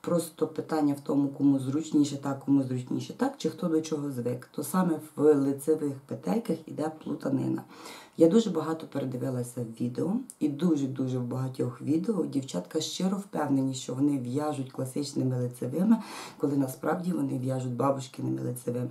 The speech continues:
Дівчатка запутуються самі і запутують своїх глядачів, тих, які хочуть розібратися,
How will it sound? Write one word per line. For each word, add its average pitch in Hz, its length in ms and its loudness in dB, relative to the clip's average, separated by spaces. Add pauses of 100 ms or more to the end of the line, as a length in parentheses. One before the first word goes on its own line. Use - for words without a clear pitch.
(400)
Дівчатка 165 480 0
запутуються 127 680 -4
самі 190 520 2
і 330 60 4
запутують - 580 -2
своїх 160 360 -2
глядачів, 143 520 -2 (280)
тих, - 180 0
які 160 200 -6
хочуть 147 460 -2
розібратися, 131 680 -6